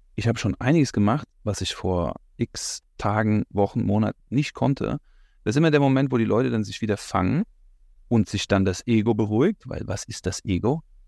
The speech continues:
Wir identifizieren uns mit unserem Ego. Das Ego ist unsere Prägung. Wir können unsere Prägung aktiv, bewusst beeinflussen, indem wir sie mit neuen positiven Erlebnissen überschreiben. Und so ein, so, so Gespräche sind dann genau dafür da,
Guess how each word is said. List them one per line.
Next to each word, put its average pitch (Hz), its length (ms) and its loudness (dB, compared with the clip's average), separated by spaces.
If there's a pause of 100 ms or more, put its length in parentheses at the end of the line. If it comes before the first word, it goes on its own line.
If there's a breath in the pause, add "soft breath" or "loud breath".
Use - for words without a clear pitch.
Wir - 180 -2
identifizieren 98 800 2
uns - 200 -6
mit - 120 -16
unserem - 280 -6
Ego. - 300 -6
Das - 240 -10
Ego 95 240 0
ist 90 80 -4
unsere 95 300 -2
Prägung. - 500 0
Wir - 60 -10
können 98 280 -2
unsere 95 280 -2
Prägung 95 480 -2 (480)
aktiv, - 640 0
bewusst 92 460 0
beeinflussen, 117 680 0
indem 113 640 0
wir 107 160 4
sie 98 260 -2 (540)
mit 95 200 2
neuen 104 360 4
positiven 104 540 0
Erlebnissen 92 640 -2
überschreiben. 95 800 0 (580)
Und 98 260 0
so 90 220 -2
ein, 82 240 -2 (140)
so, 127 460 2
so 117 200 0
Gespräche 131 580 0
sind 113 240 -2
dann 101 200 2
genau 101 320 0
dafür 104 760 -2
da, 95 360 -2